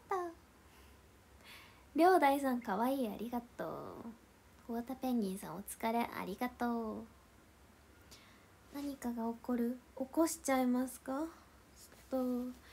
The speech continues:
寒い！寒くないです。フォーユーさん、ピカピカ、ありがとう。寒くないか？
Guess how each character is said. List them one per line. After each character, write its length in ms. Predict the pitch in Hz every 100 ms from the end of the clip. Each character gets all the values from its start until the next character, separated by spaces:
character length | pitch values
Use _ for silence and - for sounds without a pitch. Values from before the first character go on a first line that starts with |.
| -
寒 300 | - 330 370 427 571 453
い！ 200 | 277 - - - - - - - - -
寒 300 | - 294 403
く 100 | 415
な 160 | 294
い 80 | 262
で 100 | 233
す。 120 | 233
フ 140 | - 311
ォ 20 |
ー 60 | 339
ユ 60 |
ー 40 | 330
さ 100 | 262
ん、 80 |
ピ 100 | 233
カ 140 | - 294
ピ 140 | 294
カ、 120 | 294 277
あ 40 |
り 140 | 302
が 100 | 339
と 280 | 311 277 240
う。 40 | - - - - - - - - - - - - - - - - - - -
寒 280 | - 269 311
く 120 | 403
な 160 | 403 427
い 100 | -
か？ 600 | 220 180 170 - 185